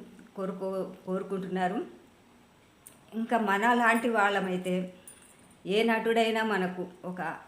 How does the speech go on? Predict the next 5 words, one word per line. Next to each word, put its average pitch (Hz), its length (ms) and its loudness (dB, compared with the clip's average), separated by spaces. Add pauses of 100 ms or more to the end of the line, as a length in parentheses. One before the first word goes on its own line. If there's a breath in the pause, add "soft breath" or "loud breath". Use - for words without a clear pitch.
(300)
ఆనందాన్ని, 190 760 0
ఒక 185 340 -6
హాస్యాన్ని, 185 1080 0 (260)
ఒక 180 200 -8
మంచి 180 720 -4